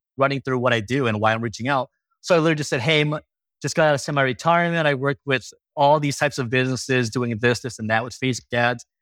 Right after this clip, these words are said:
With that said, I see you guys are crushing with Facebook ads. I just wanna get in a conversation and see if there's a fit there. If not, no worries.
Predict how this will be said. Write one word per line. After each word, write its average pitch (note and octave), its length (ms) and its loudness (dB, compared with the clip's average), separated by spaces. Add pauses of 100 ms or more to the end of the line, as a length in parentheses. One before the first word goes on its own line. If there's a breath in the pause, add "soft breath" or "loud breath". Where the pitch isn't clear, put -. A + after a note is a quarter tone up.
(260)
With D#3 140 0
that D3 240 4
said, C#3+ 320 0
I C3 80 -2
see - 220 -6
you D#3 40 0
guys D3 140 2
are C3+ 60 -4
crushing C#3+ 340 0
with B2 140 -6
Facebook - 320 -6
ads. B2 340 0 (460)
I B3 60 4
just A3+ 100 -4
wanna G#3+ 140 2
get F3 40 2
in D#3+ 60 0
a D3 40 -6
conversation A#2+ 800 -2 (340)
and A#2 140 -4
see C3 160 0
if A2 80 -2
there's G#2 160 -2
a G2+ 60 -4
fit G2 280 -2
there. F#2+ 300 -2 (180)
If C#3 200 -2
not, E3 280 2
no C#3 260 0
worries. C#3+ 420 2